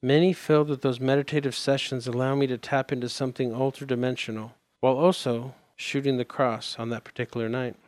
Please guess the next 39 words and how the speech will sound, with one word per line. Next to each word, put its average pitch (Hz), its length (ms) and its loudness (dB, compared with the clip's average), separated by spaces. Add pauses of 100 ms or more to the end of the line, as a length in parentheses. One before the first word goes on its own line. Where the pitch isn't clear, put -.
(960)
And 135 200 6
what 156 180 8
was, 151 560 8
or 127 140 0
is, 135 440 6
the 127 100 -2
big 139 260 2
takeaway 147 480 4
from 131 240 -2
my 123 160 0
time 143 560 0 (420)
through 131 120 0
my 123 140 4
journey 127 400 4
at 139 100 2
the - 100 -2
foot 135 220 2
of 127 60 2
the 127 80 0
cross? 143 600 0 (480)
The - 60 -8
biggest 214 420 2
takeaway 127 480 2
is 123 100 -2
partly 135 680 0 (160)
what 123 140 -2
was 127 180 -4
instilled 143 600 2
in 143 220 0
me 123 180 2
by 120 220 2
my 120 160 0
mom, 120 400 -4 (240)
my 123 100 0
church, - 640 0 (300)
Verna, 117 540 2 (220)
and 139 140 -2
the 135 100 0
vision 131 460 0